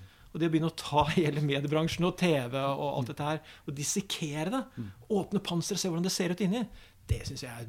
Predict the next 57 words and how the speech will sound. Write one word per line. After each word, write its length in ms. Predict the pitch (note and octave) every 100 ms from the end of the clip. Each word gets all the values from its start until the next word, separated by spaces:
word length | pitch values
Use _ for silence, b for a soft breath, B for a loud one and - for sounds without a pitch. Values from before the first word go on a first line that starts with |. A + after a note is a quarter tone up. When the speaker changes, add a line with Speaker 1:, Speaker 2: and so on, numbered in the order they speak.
| A#2 A2+
Speaker 1:
dødsgøy. 520 | - - - E3+ D#3 -
Speaker 2:
Ja, 80 | G2 F#2+
det, 180 | A#2+
men, 140 | C3 - B -
men, 200 | G#3 F#3
men, 120 | F3+
har, 280 | E3 D#3 E3 D#3
hvor 180 | D#3
langt 200 | D#3 B2+
har 60 | -
du 60 | D#3+
kommet, 220 | - A3 G3+
holdt 140 | F#3+
jeg 100 | F#3
på 60 | C#3+
å 60 |
si? 60 | F#3
Er 160 | D#3 C3
det, 180 | C#3 C3+
ser 180 | - A#2
ut 140 | G#2+
som 160 | - A2+
om 180 | A2+ A2+
det 80 | A2+
er 400 | A2 G#2+ G#2 G#2+
noe 220 | A2+ A2
annet 160 | A2 B2
enn 80 |
magefølelse? 480 | A#2+ A#2 A#2+ A#2 E3 - B B B B B B -
Speaker 1:
Ja, 100 | G#3
altså 140 | G#3 G3
det 140 | D#3
vi 80 | E3+
oppdager 720 | - C3+ - - C#3+ F3+ D4
er 220 | - C#3+ C3+
jo 80 | C#3+
at 120 | -
det 100 | F3
er 240 | C#3 B2+ C3+
jo 60 | E3
helt 160 | E3 -
tydelig 320 | F#3+ C3+ A#2
at 80 | B2
det 100 | D3+
finnes 440 | - B2+ A2+ - E3
noen 680 | D#3+ E3 E3+ E3+ E3+ D#3+ E3
ting 300 | - C#3+ C#3+
som 300 | C3 F3 E3+
proffene 560 | E3+ G3+ - - D3 F3
gjør. 320 | E3+ G3 C4 C3 -
Speaker 2:
Mm. 220 | A#2+ G2 B2
Speaker 1:
Sånn 80 | F#3
at 60 | E3+
de 100 | -
proffe 300 | G3+ - C#3+
kommunikatørene 720 | C#3+ D3 - - C3+ C#3+ D#3
i 400 | D3+ D3 D#3+